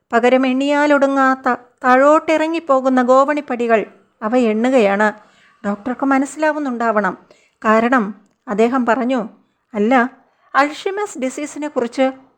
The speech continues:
കൃത്യമായി ഒന്നും പറയാൻ വയ്യ എന്ന് കൂട്ടിക്കോളൂ. പ്രതികരണശേഷി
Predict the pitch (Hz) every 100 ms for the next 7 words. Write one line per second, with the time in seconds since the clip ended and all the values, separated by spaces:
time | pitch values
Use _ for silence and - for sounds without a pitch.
0 | - 226 - 247 277 302 262 240 269 320
1 | 311 226 240 294 311 285 311 311 302 302
2 | 277 294 294 294 302 302 _ _ _ -
3 | 214 214 233 262 277 277 294 285 - 302